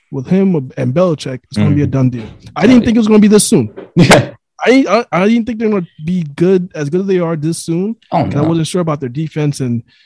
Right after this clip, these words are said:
Speaker 1: I didn't know. But, yeah, I have them as Super Bowl favorites winning the Super Bowl this year. That,
Speaker 2: Oh,
Speaker 1: that's
Speaker 2: man.
Speaker 1: my prediction right now.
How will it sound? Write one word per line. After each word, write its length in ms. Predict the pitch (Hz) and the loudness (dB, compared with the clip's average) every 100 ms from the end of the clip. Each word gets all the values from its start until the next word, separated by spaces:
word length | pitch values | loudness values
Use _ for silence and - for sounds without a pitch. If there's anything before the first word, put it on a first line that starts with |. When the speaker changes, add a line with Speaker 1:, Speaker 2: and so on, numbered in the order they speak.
| _ _ _ _ _ _ | _ _ _ _ _ _
Speaker 1:
I 80 | 165 | 2
didn't 160 | 175 139 | 2 2
know. 140 | 104 - - | -2 -10 -4
But, 220 | 135 123 - | -4 -4 -6
yeah, 200 | 147 175 _ | -6 -6 _
I 140 | 139 175 | 0 2
have 260 | 208 208 185 | 4 4 2
them 180 | 220 | 2
as 340 | 151 170 180 - | 2 0 -2 -4
Super 380 | - - 160 175 | -10 -6 -4 -2
Bowl 240 | 175 202 | -2 -2
favorites 460 | - 165 190 214 139 | 0 0 0 -4 -4
winning 240 | 135 165 | -2 0
the 80 | 180 | 0
Super 220 | - 190 | -2 -4
Bowl 220 | 185 190 | -2 -2
this 300 | 160 147 156 | -2 -6 -8
year. 160 | 101 98 _ _ 143 | -10 -16 _ _ -4
That, 120 | 143 | -2
Speaker 2:
Oh, 40 | |
Speaker 1:
that's 140 | 156 175 | 0 0
Speaker 2:
man. 80 | 170 | 0
Speaker 1:
my 60 | |
prediction 340 | 143 139 - 135 | 0 -2 -4 -6
right 120 | 120 | -6
now. 200 | 104 | -8